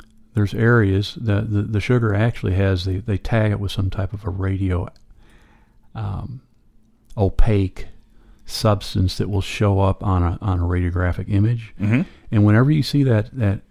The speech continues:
Speaker 1: that area where all the sugar is, that's where the cancer cells go. In other words, if you got cancer in your pancreas and they do that study on you, um,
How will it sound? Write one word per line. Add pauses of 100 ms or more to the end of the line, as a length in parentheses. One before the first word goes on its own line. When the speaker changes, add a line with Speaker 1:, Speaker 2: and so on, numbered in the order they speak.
(120)
Speaker 1:
that
area
where
all
the
sugar
is, (1200)
that's
where
the
cancer
cells
go. (720)
In
other
words, (220)
if
you
got
cancer
in
your
pancreas
and
they
do
that
study (300)
on
you, (640)
um,